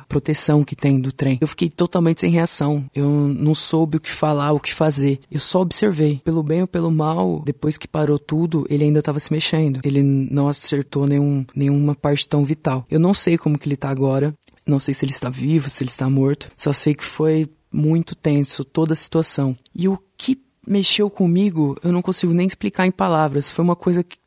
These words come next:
que eu vi, que eu não consigo, é, expressar em sentimentos. Porque eu fico imaginando o desespero desse cara. Sério, ele tentou pular na frente de um trem que parou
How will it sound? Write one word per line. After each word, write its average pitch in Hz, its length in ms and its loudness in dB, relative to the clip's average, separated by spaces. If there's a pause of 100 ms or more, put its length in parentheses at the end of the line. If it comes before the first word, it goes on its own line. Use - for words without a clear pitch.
(100)
que - 120 -4
eu 196 80 2
vi, 175 340 0
que - 140 -8
eu 165 60 0
não 180 240 0
consigo, 185 720 -2
é, 160 340 2
expressar 175 580 0
em 180 60 4
sentimentos. 156 840 0
Porque 202 300 -2
eu 220 140 2
fico - 160 -8
imaginando 202 380 2
o 175 40 -2
desespero 190 540 0
desse 180 220 -2
cara. 151 500 -2
Sério, 170 880 0
ele 175 180 0
tentou 190 400 0
pular 196 200 -2
na 180 100 2
frente 185 240 0
de 180 100 0
um 175 80 2
trem 185 360 0
que - 160 -6
parou 185 480 2